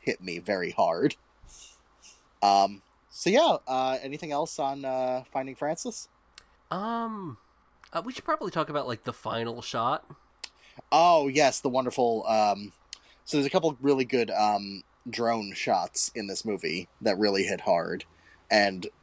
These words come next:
Speaker 1: the final drone shot is of the studio, of, like, the crew filming Nathan and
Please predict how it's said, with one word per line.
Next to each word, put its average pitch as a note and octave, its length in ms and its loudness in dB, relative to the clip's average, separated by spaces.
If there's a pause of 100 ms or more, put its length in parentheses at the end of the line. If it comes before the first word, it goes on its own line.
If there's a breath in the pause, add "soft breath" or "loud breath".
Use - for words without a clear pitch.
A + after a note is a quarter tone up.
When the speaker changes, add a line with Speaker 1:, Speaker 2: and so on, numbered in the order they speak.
(240)
Speaker 1:
the A#2+ 80 0
final B2+ 280 4
drone A#2 260 2
shot A2 400 4
is G#2 500 0
of G2+ 480 0 (180)
the G#2 180 -6
studio, A#2+ 500 2
of, A#2 200 -2
like, A2+ 320 2 (280)
the A2 160 -2
crew A2+ 540 0 (180)
filming F#2+ 680 0 (100)
Nathan G2+ 760 0
and G2 580 0